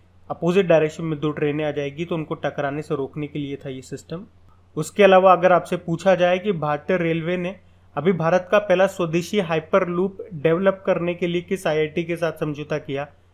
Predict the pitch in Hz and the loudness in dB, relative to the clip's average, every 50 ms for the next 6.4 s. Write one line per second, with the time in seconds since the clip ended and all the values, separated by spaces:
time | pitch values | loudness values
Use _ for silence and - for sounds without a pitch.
0 | _ _ - 170 170 180 175 196 180 170 170 170 156 147 143 143 135 - 147 147 | _ _ 2 2 2 2 2 0 0 2 2 2 2 2 0 -2 -4 -6 -6 -8
1 | 131 117 120 127 123 120 - - 120 - - 113 - _ _ _ _ _ _ _ | -8 -8 -8 -10 -10 -10 -12 -16 -20 -18 -18 -18 -18 _ _ _ _ _ _ _
2 | _ _ _ - 135 151 151 156 156 175 190 190 170 143 135 175 180 190 180 175 | _ _ _ -2 0 2 2 2 2 4 4 4 4 2 2 2 2 2 2 0
3 | 185 170 180 175 180 - 202 185 175 165 160 156 160 - - - 196 185 185 185 | -2 -2 -2 -2 0 4 4 4 4 4 0 -2 -4 -6 0 4 4 4 4 4
4 | - 165 156 165 170 175 165 160 156 165 170 170 - 160 156 160 170 165 156 147 | 0 0 2 2 0 2 2 2 2 0 0 0 -2 -4 0 0 -2 0 -2 -4
5 | 143 - - 175 170 170 170 - - 175 170 - 185 180 175 170 160 151 147 - | -4 -6 -4 -4 -2 -4 -4 -6 -10 -10 -8 -6 -6 -4 -2 -2 -2 -2 -2 -4
6 | 160 143 143 143 143 170 214 - | -4 -4 -4 -6 -6 -8 -10 -14